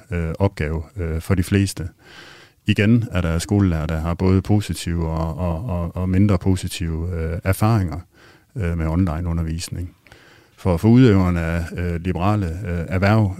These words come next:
øh, var det at arbejde hjemmefra ikke noget helt nyt, øh, da de kom til at arbejde mere hjemmefra under, øh, corona. Men det var jo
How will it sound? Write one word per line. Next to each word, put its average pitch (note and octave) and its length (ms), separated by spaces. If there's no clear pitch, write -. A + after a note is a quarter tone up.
øh, F2 220
var F2 80
det G2 100
at F#2+ 60
arbejde E2 320
hjemmefra F2+ 480
ikke G2 160
noget E2+ 280
helt G#2+ 160
nyt, G2 460
øh, E2 340
da F2 300
de F2+ 140
kom F2+ 220
til G#2 120
at F2 60
arbejde D#2+ 360
mere A2+ 180
hjemmefra F#2+ 540
under, G#2+ 260
øh, F2+ 240
corona. F#2+ 460
Men G2 160
det F2+ 120
var F2+ 140
jo F2+ 100